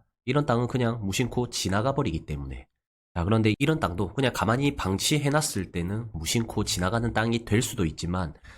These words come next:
어, 이 땅을 활용해서 이용 가치를 높여서, 자, 이런 식으로 일 층, 이 층, 삼 층, 사 층,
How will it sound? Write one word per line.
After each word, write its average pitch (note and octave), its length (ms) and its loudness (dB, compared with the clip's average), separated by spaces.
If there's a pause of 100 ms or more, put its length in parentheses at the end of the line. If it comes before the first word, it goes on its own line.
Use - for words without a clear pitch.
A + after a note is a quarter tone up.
(140)
어, D#2+ 140 -6
이 A#2+ 160 -4
땅을 C3+ 320 2
활용해서 C3+ 800 2
이용 G2+ 320 2
가치를 C3 480 2
높여서, - 560 0 (300)
자, - 300 -12 (120)
이런 E3 180 6
식으로 D#3 560 0 (240)
일 C3 180 0
층, - 160 0
이 D#3+ 100 0
층, A2+ 160 -2
삼 G2 240 -4
층, A#2 140 -2
사 F2 180 -6
층, - 260 -4